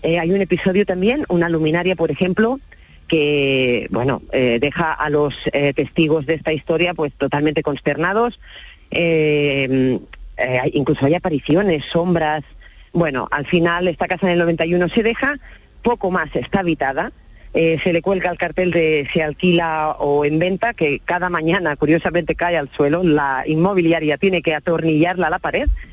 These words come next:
y hasta a día de hoy esta casa ha estado, pues, tiene su propietario, pero está en un estado muy lamentable de abandono.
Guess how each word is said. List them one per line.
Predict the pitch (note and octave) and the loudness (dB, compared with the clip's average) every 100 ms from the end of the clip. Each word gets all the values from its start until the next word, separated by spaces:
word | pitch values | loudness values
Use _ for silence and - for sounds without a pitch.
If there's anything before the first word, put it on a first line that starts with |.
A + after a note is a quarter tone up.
| - - | -20 -2
y | E3+ E3 E3+ | 2 4 2
hasta | C#3+ F3+ D#3+ D#3+ D#3+ | -2 -2 -2 -2 0
a | |
día | E3+ G#3 | 0 0
de | A#3 | 0
hoy | A3+ C4+ G3 | 0 -2 -2
esta | E3 G3 | -4 -2
casa | F#3+ - G#3+ | -2 -2 -4
ha | |
estado, | E3+ E3 F3 F#3 E3+ D3+ - - - | 0 0 2 2 2 -2 -8 -20 -4
pues, | E3+ D#3+ - - _ | -2 -2 -8 -18 _
tiene | F#3 D#3 C#3+ | -2 -2 -2
su | D#3 | -2
propietario, | D#3 F3+ A3 A#3+ | 0 0 0 0
pero | C#4 F#3+ | 0 -2
está | C#3+ F3+ E3+ - | -2 -4 -2 -4
en | D#3 D#3 | -4 -2
un | D#3+ | -2
estado | C#3+ D3 D#3+ E3 | -2 0 0 0
muy | E3 F3 E3 D#3+ D#3 | 2 2 2 2 2
lamentable | E3+ D#3 C3+ C#3+ D3+ | 0 -2 -2 0 0
de | |
abandono. | C#3+ A2+ G#2+ G2+ | 0 -2 -2 -2